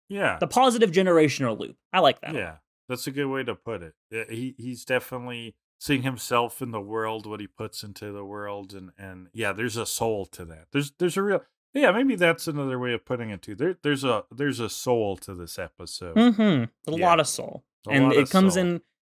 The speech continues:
Speaker 2: with the, the last narrator basically summing up the episode with, "You're never too late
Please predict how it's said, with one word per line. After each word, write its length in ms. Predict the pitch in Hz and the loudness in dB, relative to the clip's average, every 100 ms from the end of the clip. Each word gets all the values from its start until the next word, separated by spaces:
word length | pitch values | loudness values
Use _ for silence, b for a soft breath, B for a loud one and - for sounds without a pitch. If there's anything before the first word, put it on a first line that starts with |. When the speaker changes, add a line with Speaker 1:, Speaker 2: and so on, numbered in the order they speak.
| _ _ | _ _
Speaker 2:
with 200 | 156 139 _ | 4 4 _
the, 200 | 147 139 | 4 4
the 120 | 127 | 4
last 360 | 135 147 143 - | 4 6 6 6
narrator 540 | 131 127 123 127 120 | 6 6 6 6 4
basically 320 | 117 123 - 131 | 4 2 2 2
summing 320 | 214 190 156 | 6 6 6
up 140 | 131 | 4
the 100 | 139 | 4
episode 520 | 127 113 - 113 104 101 | 4 4 -2 -2 -4 -2
with, 260 | 110 110 _ _ _ _ | -2 -2 _ _ _ _
"You're 320 | 131 120 117 | -6 -4 2
never 280 | 139 180 185 | 6 8 6
too 260 | 143 - 160 | 4 4 4
late 320 | 143 135 127 | 6 4 2